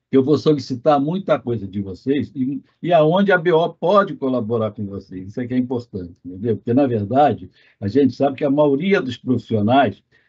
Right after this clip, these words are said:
eles desconhecem o trabalho da Anvisa, eles não sabem o que que a Anvisa faz.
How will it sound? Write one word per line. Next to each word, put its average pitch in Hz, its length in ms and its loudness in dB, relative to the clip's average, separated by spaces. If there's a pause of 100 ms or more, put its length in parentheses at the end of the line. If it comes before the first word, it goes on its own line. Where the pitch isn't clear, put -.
(120)
eles 170 360 0
desconhecem 147 880 4
o - 40 -16
trabalho 104 400 -2
da 107 140 -6
Anvisa, 101 600 -4 (360)
eles 185 380 4
não 156 160 0
sabem 151 440 4
o 120 40 -10
que 120 140 -4
que 117 120 -8
a 110 40 -2
Anvisa 101 400 -4
faz. 117 400 -2